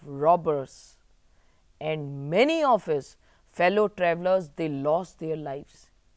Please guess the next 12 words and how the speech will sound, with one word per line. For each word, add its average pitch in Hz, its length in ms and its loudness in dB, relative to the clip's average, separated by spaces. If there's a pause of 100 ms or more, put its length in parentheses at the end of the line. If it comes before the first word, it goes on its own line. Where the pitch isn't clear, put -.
(840)
Even 302 500 2
Ibn 294 300 0
Battuta 262 500 2
was 220 260 6
severely 196 500 -4
wounded. 151 500 -10 (1300)
But 175 320 -2
still, 269 460 0 (1300)
these 294 460 4
risks 202 680 4 (180)
and 175 240 -2
difficulties 190 1000 -2